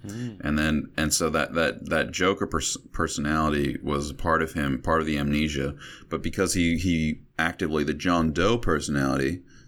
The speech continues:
Speaker 2: the other side of his brain, wants to be a good guy. But then he's wrestling with, it's a bit like Two-Face,
Speaker 1: Yeah.
Speaker 2: but then he's wrestling with the Joker. And then depending on how you treat him, that personality is gonna come out, which one.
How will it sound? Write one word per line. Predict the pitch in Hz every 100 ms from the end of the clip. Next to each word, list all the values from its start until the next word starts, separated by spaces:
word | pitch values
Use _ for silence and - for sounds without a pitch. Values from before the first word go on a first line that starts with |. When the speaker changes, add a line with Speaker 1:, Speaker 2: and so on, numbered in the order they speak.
| -
Speaker 2:
the |
other | 82 90
side | - 73
of | 65
his | 69
brain, | - 67 67 69 - -
wants | 85 95 -
to | 80
be | 76
a | 69
good | 80 87
guy. | 76 57 65 - - _ -
But | 80
then | 82
he's | 78 76
wrestling | 78 87 90 - 80 73
with, | 69 69 - - -
it's | 87 90
a |
bit | 101
like | 85 78
Two-Face, | - 101 82 67 -
Speaker 1:
Yeah. |
Speaker 2:
but | 85 -
then | 85
he's | 78
wrestling | 80 85 90 87 76
with | 71
the |
Joker. | 73 87 82 80
And | 69 78
then |
depending | 78 80 101 101 92
on | 82
how | 82
you | 71
treat | 67 - 98
him, | 82 67 - - -
that | 87 82
personality | - 78 - 78 78 69
is | 69
gonna | 71
come | 71 67 67
out, | 65 - -
which | 69 -
one. | 67 67